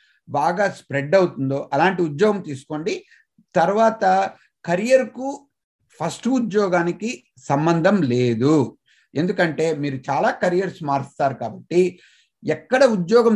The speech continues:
తీసుకున్నా పర్లేదు. కానీ ఆ ఉద్యోగం తీసుకున్నప్పుడు ఎక్కడ మీకు నేర్చుకోవడానికి ఆపర్చునిటీ ఎక్కువ ఉంటుంది,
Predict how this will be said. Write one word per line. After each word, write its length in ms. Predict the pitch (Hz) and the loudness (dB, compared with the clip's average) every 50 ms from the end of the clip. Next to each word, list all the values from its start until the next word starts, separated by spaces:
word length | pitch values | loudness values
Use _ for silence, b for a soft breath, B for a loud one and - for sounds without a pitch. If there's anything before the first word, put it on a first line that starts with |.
| 185 - | 0 -2
తీసుకున్నా 340 | 180 170 - - 180 196 233 240 - 160 | -4 -6 -6 -6 -6 -4 -6 -4 -2 0
పర్లేదు. 460 | 151 139 135 127 120 110 110 143 139 - - - - 180 | 0 2 2 0 0 0 0 -2 -4 -4 -6 -6 -2 0
కానీ 240 | 196 233 285 339 311 269 269 - _ _ _ - 151 | 0 0 -2 -4 -8 -12 -16 -20 _ _ _ -4 -2
ఆ 20 | 165 175 165 | 0 0 0
ఉద్యోగం 380 | 151 143 143 214 277 285 277 247 220 - | -2 -4 -2 -2 0 0 0 0 -2 -2
తీసుకున్నప్పుడు 540 | 185 170 - - 170 160 151 147 - 123 117 - - 160 160 160 | -6 -8 -8 -8 -8 -6 -6 -6 -8 -10 -12 -10 -8 -6 -6 -6
ఎక్కడ 260 | - - - 240 247 269 240 226 | -6 -4 -2 0 2 2 2 2
మీకు 180 | 226 220 220 190 175 151 | 0 0 -2 -2 0 0
నేర్చుకోవడానికి 880 | 165 202 226 226 - - - 254 247 240 233 226 220 226 240 220 - 185 170 165 | 0 0 0 -2 -4 -6 -4 0 0 2 4 2 2 0 0 -2 0 2 2 2
ఆపర్చునిటీ 560 | 165 165 180 180 - 185 185 180 180 208 202 175 151 131 | 2 2 0 -2 -2 -4 -4 -4 -4 -4 -2 -2 -2 -2
ఎక్కువ 300 | - - 156 165 160 143 | -2 -2 -2 0 0 0
ఉంటుంది, 420 | 127 - 131 117 117 131 165 | -2 -2 -2 -2 0 2 2